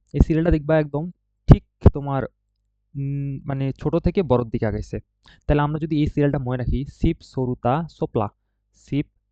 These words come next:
সৰুতা চপলা, ঠিক আছে? তো তার আগে বলে রাখি, এখানে দেখো, এখানে একটা শো আছে, এখানে একটা শো আছে। তো মনে রাখবা, সোনার দাম যেহেতু বেশি, তাই সোনার মানটাও বেশি, তাহলে সোনা থাকবে নিচের দিকে,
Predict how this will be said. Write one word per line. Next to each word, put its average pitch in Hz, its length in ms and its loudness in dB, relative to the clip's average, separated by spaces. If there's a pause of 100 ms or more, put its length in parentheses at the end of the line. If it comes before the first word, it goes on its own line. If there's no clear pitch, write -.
সৰুতা 120 520 -6 (440)
চপলা, 151 300 -4 (1160)
ঠিক 156 100 -2
আছে? 196 200 0 (320)
তো 156 60 0 (400)
তার 143 140 0
আগে 165 120 -2
বলে 139 180 0
রাখি, 135 160 0
এখানে 143 180 -4
দেখো, 143 160 -2
এখানে 143 260 -4
একটা 160 260 -8
শো 131 100 -6 (100)
আছে, 135 220 -4 (160)
এখানে 127 240 0
একটা 151 220 -4
শো - 260 -4
আছে। 110 200 2 (260)
তো - 80 -14
মনে 135 180 -4
রাখবা, 151 240 -2
সোনার 143 360 -2
দাম 151 160 -4
যেহেতু 151 200 -2
বেশি, 127 340 -2 (320)
তাই 127 120 0
সোনার 139 320 0 (420)
মানটাও 127 400 -2
বেশি, 107 280 -4 (140)
তাহলে 123 180 -2
সোনা 131 280 -4
থাকবে 135 280 0
নিচের 131 320 -4
দিকে, 107 160 -6